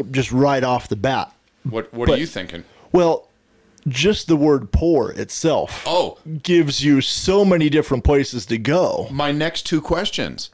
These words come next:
Speaker 2: That's one of 'em.
Speaker 1: Okay, yes.
Speaker 2: What is the poor? Because the, the biggest problem when we're,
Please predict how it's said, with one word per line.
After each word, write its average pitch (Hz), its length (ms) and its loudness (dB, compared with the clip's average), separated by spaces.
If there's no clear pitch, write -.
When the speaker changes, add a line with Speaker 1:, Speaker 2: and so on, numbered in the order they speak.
Speaker 2:
That's 127 260 -4
one 131 240 0
of 110 140 -2
'em. 82 100 -4
Speaker 1:
Okay, 135 480 0
yes. 117 220 2
Speaker 2:
What 139 240 -2
is 131 220 -4
the 113 80 -6
poor? 139 320 0
Because 127 440 -2
the, - 220 -12
the 143 260 -8
biggest 151 440 -4
problem 107 520 -2
when 95 160 -2
we're, 92 240 -4